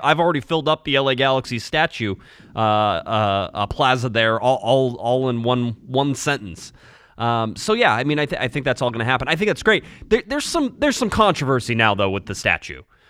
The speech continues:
Um, and, and I would say, Kevin, it's not even so much that the statue bears a, a, a kind of close resemblance to, to, to David Beckham. I'm not gonna say it's spot on. Um, it, it kinda looks like him, which is,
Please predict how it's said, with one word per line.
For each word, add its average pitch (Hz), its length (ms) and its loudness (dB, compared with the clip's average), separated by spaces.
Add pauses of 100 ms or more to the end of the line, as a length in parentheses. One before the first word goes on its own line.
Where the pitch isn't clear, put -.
(180)
Um, 120 360 0
and, 175 260 -2
and 185 140 0
I 185 160 4
would 240 180 -2
say, 220 180 2
Kevin, 175 380 0
it's - 260 -6
not 214 200 2
even 165 200 0
so 180 220 -2
much 160 240 -2
that 147 140 -8
the 139 80 -4
statue 156 520 0 (380)
bears 147 580 0
a, 127 400 -2 (400)
a, 113 120 -4 (160)
a 127 60 -8
kind 175 360 0
of 180 120 -6
close 196 300 0
resemblance 190 580 0
to, 185 200 -2
to, 190 320 -2
to - 180 -6
David 180 300 0
Beckham. 175 320 0
I'm 170 80 0
not 175 140 2
gonna 147 140 -2
say 151 240 2
it's 120 140 -4
spot 139 360 2
on. 139 400 2 (260)
Um, 139 320 0
it, 269 200 -4
it 277 140 -8
kinda 240 340 2
looks 127 280 0
like 107 220 2
him, 170 240 -2
which 190 180 0
is, 196 140 0